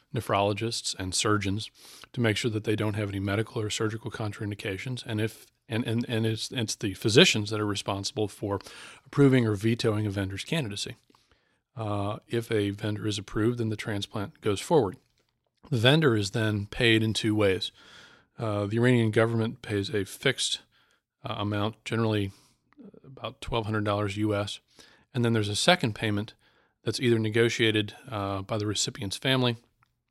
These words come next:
or if the recipient is impoverished, uh, is paid, uh, out of funds from one of these patient-run charity organizations. So even impoverished people in Iran have access to transplantation.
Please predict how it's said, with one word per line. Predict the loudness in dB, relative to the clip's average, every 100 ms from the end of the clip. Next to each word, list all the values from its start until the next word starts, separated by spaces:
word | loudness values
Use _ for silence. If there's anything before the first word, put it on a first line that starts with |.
| _ _ _ -2
or | 4 6 4
if | 0 -2
the | -2
recipient | 0 0 0 -2 -2 -4
is | -4
impoverished, | -4 6 6 8 2 0 -8 -20 -20 -20 -16 -6
uh, | -2
is | 0 -2
paid, | 0 4 6 4 -2 -20 -20 _ _ -6
uh, | -4 -2 2
out | 2
of | 2
funds | 0 0 2 2
from | -2 0 0 0
one | 0 2
of | 2
these | 2 0 0 -4 -4
patient-run | -2 -2 -2 -6 -4 -4
charity | -2 -2 -2
organizations. | -4 -4 -2 0 0 -2 -10 -18 _ _ -20 _ _
So | -2 0 2
even | 0 0 -4
impoverished | -6 -6 2 2 4 0 -2
people | -4 -6 -4 -8
in |
Iran | -6 -6 -6 -8 -20 _ -4
have | 0
access | 0 -2 -4 -6 -8
to | -10
transplantation. | -8 -8 -10 -12 -12 -14